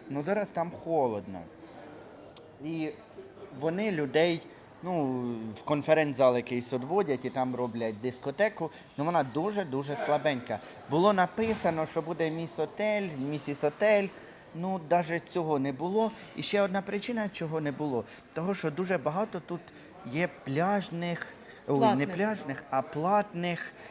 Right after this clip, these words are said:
Speaker 1: кафе, платних вечірінок. Вчора, наприклад, якась була за сімнадцять доларів, ми бачили, людей собирали. Ну, по території кафе,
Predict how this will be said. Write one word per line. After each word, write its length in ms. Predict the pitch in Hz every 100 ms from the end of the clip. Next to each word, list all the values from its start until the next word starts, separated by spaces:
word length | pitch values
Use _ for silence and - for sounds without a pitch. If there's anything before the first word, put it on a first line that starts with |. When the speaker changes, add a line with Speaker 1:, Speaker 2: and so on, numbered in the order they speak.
| - -
Speaker 1:
кафе, 540 | 151 - 113 131 131 113 - -
платних 580 | - 170 196 180 170 165 - - 135
вечірінок. 760 | 131 165 196 175 147 175 143 127
Вчора, 280 | - 180 175
наприклад, 420 | 175 170 170 160
якась 280 | 156 165 151
була 280 | 143 156 156
за 140 | 139
сімнадцять 640 | 147 156 156 139 131 127 113
доларів, 380 | 175 233 202
ми 160 | 139 127
бачили, 500 | 107 107 - 104 104 - - - 113
людей 420 | 143 151 196 208
собирали. 560 | - 170 170 160 151 135 - -
Ну, 100 | 185
по 100 | 185
території 680 | 202 202 208 247 247 202 170
кафе, 500 | - 156 - 196